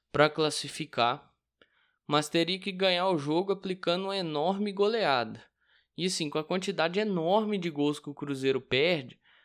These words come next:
o Cruzeiro não conseguiria aplicar essa enorme goleada. Fez lá os quatro a zero em cima do Vila, mas assim, perdeu alguns gols também, né? Principalmente ali Bruno Rodrigues, Gilberto,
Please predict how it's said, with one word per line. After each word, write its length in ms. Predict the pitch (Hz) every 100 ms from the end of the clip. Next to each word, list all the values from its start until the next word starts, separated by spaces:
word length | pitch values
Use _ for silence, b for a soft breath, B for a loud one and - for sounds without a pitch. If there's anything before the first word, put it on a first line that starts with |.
| b
o 40 | _
Cruzeiro 440 | 214 180 156 160
não 160 | 170 170
conseguiria 680 | 196 190 233 233 285 185
aplicar 320 | 175 156 147 139
essa 220 | 135 151
enorme 340 | 127 127 135
goleada. 580 | 135 143 160 123 104 - _ _ _ _ _ _ _ _
Fez 340 | - 190 262 262
lá 220 | 208 208
os 100 | 202
quatro 400 | - 180 185 175
a 100 | 147
zero 300 | 135 151 156
em 80 | 143
cima 300 | - 143 143
do 160 | 131
Vila, 420 | 117 120 185 220 131
mas 260 | 127 151
assim, 480 | 180 - 175 135 110 _ _ _ _ _ _ _ _ _ _ _ _ _ _
perdeu 520 | - 135 123 139 196 269
alguns 400 | 180 185 226 185
gols 340 | 170 202 196
também, 420 | 151 131 113 101
né? 360 | 107 160 196 180 _ - 110 113
Principalmente 600 | - 135 - 135 139 143
ali 100 | 135
Bruno 320 | 123 127 131 127
Rodrigues, 600 | 117 131 151 185 147 127
Gilberto, 680 | 120 113 143 165 139 -